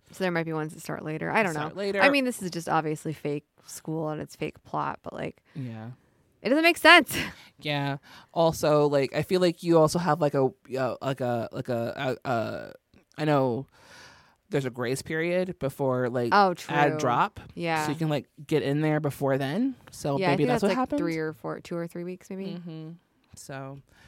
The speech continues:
Speaker 2: yeah. So
Speaker 1: Yeah, and you wanted to talk about Ursula?
Speaker 2: Oh, yeah. So, uh,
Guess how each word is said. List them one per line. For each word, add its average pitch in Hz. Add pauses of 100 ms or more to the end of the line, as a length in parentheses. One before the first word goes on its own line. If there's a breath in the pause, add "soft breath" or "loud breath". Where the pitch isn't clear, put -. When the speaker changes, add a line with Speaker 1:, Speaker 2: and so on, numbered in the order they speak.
(600 soft breath)
Speaker 2:
yeah. - (300)
So 156
Speaker 1:
Yeah, 165
and 196
you 208
wanted 226
to 214
talk 180
about 165
Ursula? 220 (1600 loud breath)
Speaker 2:
Oh, 175 (1160 soft breath)
yeah. 139 (180)
So, 175
uh, 160